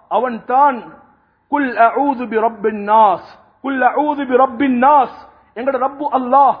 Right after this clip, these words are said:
முழு மக்களுக்கும் ரப்பு, அவன் தான் முழு மக்களுக்கும் ரப்பு. ஆனா தன்னுடைய தூதரை சொல்லும் போது, "வமா அர்சல்னாக இல்லா காஃபத்தல் லின்னாஸ்",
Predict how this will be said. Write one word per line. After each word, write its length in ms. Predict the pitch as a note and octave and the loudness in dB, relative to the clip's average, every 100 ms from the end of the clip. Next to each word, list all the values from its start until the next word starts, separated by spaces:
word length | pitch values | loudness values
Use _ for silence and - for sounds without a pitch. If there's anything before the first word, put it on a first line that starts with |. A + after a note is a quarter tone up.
| - - _ | -10 -20 _
முழு 360 | G3 C#4+ E4+ D4+ | -6 -4 -2 -2
மக்களுக்கும் 880 | A#3+ C4 - D#4+ E4+ E4 - F4+ | -2 -4 -6 -2 0 0 0 2
ரப்பு, 420 | C#4 G#3+ F#3 D3+ - - - _ _ _ _ _ - - | 2 0 0 -2 -4 -18 -20 _ _ _ _ _ -16 0
அவன் 260 | C#4 D4 | 2 2
தான் 180 | D4 D#4+ | 2 0
முழு 180 | D#4 D#4 | 0 -2
மக்களுக்கும் 640 | C#4+ - E4+ E4 E4 D#4 | -2 -2 -6 -4 -6 -2
ரப்பு. 380 | C#4+ A#3 F#3+ C#3 - _ _ | -2 -2 -6 -8 -12 _ _
ஆனா 220 | E3 G#3 | -6 -4
தன்னுடைய 500 | G3+ G3 B3+ C#4 C4 | -4 -4 -2 0 2
தூதரை 360 | A#3 B3 C#4+ C#4 | 0 2 2 2
சொல்லும் 360 | - A#3+ A#3+ E3+ | 2 0 -2 0
போது, 360 | A3+ A3 F#3+ - - | 2 2 0 -6 -4
"வமா 260 | F3+ C#4 E4+ | 2 2 4
அர்சல்னாக 1000 | F4 E4 E4 D#4+ E4 D4+ D4+ D4 C#4+ D#4 | 2 4 2 2 -2 0 0 0 0 -2
இல்லா 280 | E4 D#4 D4 | 2 2 2
காஃபத்தல் 760 | D4 E4+ E4+ - E4 D#4+ D4 | 4 4 2 -2 -2 0 -2
லின்னாஸ்", 960 | C#4 C4 B3 G3+ D3+ - - - _ | -4 -2 0 0 -2 -10 -20 -20 _